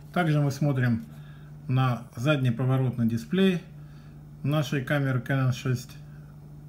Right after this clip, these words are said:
дэ Mark два, и мы также видим значение диафрагмы три с половиной. Это уже запрограммированное значение диафрагмы, то есть, войдя в режим программирования, мы можем изменить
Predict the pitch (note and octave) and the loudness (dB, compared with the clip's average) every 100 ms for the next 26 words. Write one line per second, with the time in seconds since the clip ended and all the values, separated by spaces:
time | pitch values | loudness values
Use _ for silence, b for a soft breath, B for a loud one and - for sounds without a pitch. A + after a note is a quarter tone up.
0 | - B2 C#3 B2+ B2+ A#2 A#2+ B2 A#2 A#2 | -2 2 4 4 4 2 2 2 2 2
1 | A#2 B2+ F3 D3 D3 C#3 C3+ A2+ A#2+ - | 2 2 0 2 2 2 2 2 0 0
2 | C#3+ B2+ A2+ A2+ - C#3+ B2 A2 A#2+ - | 0 2 2 2 0 2 2 2 -2 -2
3 | A2+ G#2+ G2+ F#2 - B B B B B | -2 0 0 -2 -8 B B B B B
4 | B - G3 E3 D3 D3 C#3+ C3 C#3 C#3+ | B 2 2 4 4 4 4 2 2 4
5 | C#3 C3 B2 A#2+ A#2 A#2 - C3+ C3+ D3 | 4 4 4 4 2 0 0 0 2 0
6 | E3 A3 G3 E3+ D#3+ D#3 C3 - D#3+ E3+ | 4 4 6 2 2 -2 -2 2 2 4
7 | E3+ D3+ C#3+ D#3 C#3+ D#3 E3 F#3+ G3 F#3 | 4 4 4 4 2 2 4 8 8 6
8 | F3 E3+ D#3+ B B B B B F#3 G#3 | 4 2 0 B B B B B 4 6
9 | F3+ F3+ D#3 D3+ C3 - A3+ G3 E3 E3+ | 8 6 6 4 2 2 6 6 6 6
10 | D#3+ D#3 C3 - | 6 6 4 -4